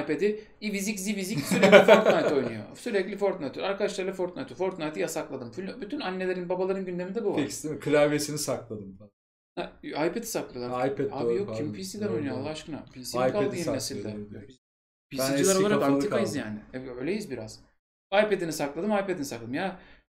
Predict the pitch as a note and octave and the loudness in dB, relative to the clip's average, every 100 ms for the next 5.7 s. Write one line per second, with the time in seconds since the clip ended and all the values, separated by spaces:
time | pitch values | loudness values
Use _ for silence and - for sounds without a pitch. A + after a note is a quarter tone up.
0 | - - E3+ F3+ G3 E3 A#2+ C3+ C#3 C#3+ | -10 -8 -6 -2 0 0 -2 -2 -4 -2
1 | G3+ G#3+ G3+ E3 C#3 C3+ A#2+ B2 A#2+ A#2+ | -6 -4 -2 -2 -2 -2 -2 -4 -4 -6
2 | A#2+ A#2+ A#2+ A2+ B2 A2 G#2+ - - A3+ | -8 -8 -8 -8 -8 -8 -8 -10 -8 -8
3 | A3+ - F3 F3 A3+ A3 C#3+ B2 D#3+ D3 | -8 -8 -6 -2 0 0 -2 -4 -8 -6
4 | F#3 F3 F#3 F#3 F#3 F#3 F3+ F3+ F3+ F#3+ | -2 -2 -2 0 0 0 -2 -4 -2 -2
5 | F3 D#3 F#3 G#3+ G#3 D3 | -2 0 2 4 4 0